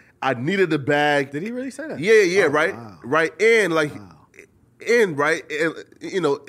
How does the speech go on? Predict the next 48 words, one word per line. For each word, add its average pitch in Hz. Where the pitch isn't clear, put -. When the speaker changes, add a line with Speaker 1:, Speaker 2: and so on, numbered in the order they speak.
Speaker 1:
and, 147
like, 147
he 208
stated, 180
"Listen, 165
they 175
offered 214
a 160
big 143
bag. 104
And 165
if 190
I 311
already 247
warned 185
Speaker 2:
Yeah. -
Speaker 1:
people 135
about 156
N 170
F 160
T 165
scams, 156
and 156
then, 170
and 147
then 170
the 151
next 147
day 156
I 135
tell 190
you 185
guys 143
to 127
buy 190
it, 139
who 220
fault, 185
right? 170
Like, 151
and 151
who 190
fault 190
is 180
it 185
really, 196
right?" 170
So 175